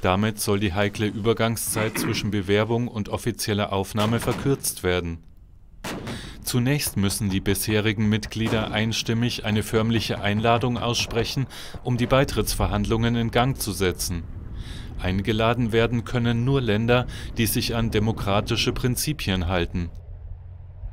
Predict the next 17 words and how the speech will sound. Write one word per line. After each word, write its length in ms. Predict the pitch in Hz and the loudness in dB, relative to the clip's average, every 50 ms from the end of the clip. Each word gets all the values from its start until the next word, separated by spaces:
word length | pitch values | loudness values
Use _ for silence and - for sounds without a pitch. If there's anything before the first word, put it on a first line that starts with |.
| - - - | -8 -2 2
Anschließend 760 | - 127 143 147 - - 107 101 101 95 - 107 95 90 - | 2 4 4 4 2 4 4 4 4 4 2 0 0 0 0
muss 260 | - 87 92 92 95 | 0 0 0 0 0
der 140 | 95 98 92 | 0 0 0
Beitritt 540 | 92 95 95 104 113 - - - 110 104 - | 2 4 4 4 2 2 0 0 0 0 0
von 180 | - - 107 104 | 0 2 2 4
den 140 | 104 101 | 4 2
Parlamenten 680 | 101 - 110 101 104 104 101 110 113 113 107 107 113 110 | 2 2 2 2 4 4 2 2 2 0 0 -2 -2 -2
aller 280 | - 107 107 107 107 104 | 0 2 2 2 2 2
dreißig 520 | 101 90 98 104 104 - - 110 - - | 2 4 4 4 4 2 0 0 0 0
Mitgliedstaaten 840 | 104 107 104 - - 113 113 - - - - 117 113 117 - 123 117 | 0 0 0 0 0 -2 0 0 0 0 2 4 2 2 2 2 2
ratifiziert 880 | 98 - 196 - - 113 - - 113 - - - 135 123 123 - - | 4 4 2 2 0 -2 -2 -4 -4 -4 -2 0 0 0 0 0 2
werden. 320 | 95 92 87 85 92 87 82 80 - - - - - - - - - - - - | 2 2 4 2 0 -2 -4 -6 -10 -14 -16 -18 -18 -16 -16 -16 -14 -14 -6 -4
Das 160 | - 98 - | -2 0 0
Verfahren 440 | - 104 - - 107 101 104 113 117 | 0 0 0 2 4 4 4 4 4
dauert 320 | 104 101 101 104 101 - | 4 6 6 4 4 0
üblicherweise 720 | - 107 - 104 104 98 - 120 104 95 98 95 98 - 123 | -2 -2 0 0 2 2 2 2 2 4 4 2 2 2 2
Monate, 640 | 113 110 113 120 127 117 107 104 107 - 113 113 | 2 2 4 4 4 4 4 4 4 2 0 0